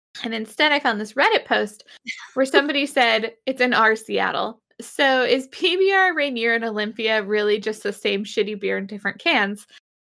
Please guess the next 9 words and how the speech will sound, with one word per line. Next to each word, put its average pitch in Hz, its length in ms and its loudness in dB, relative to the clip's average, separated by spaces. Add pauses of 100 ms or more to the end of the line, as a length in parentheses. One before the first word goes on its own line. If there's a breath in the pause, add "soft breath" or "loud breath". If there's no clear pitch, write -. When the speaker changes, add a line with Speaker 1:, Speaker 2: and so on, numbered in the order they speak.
(120)
Speaker 1:
And 240 340 2 (280)
the 262 240 0
first 285 460 0
<laughs> - 140 -12
one 240 280 2
said, 220 240 2
"In 226 180 0
a 226 80 2
highly 320 760 -2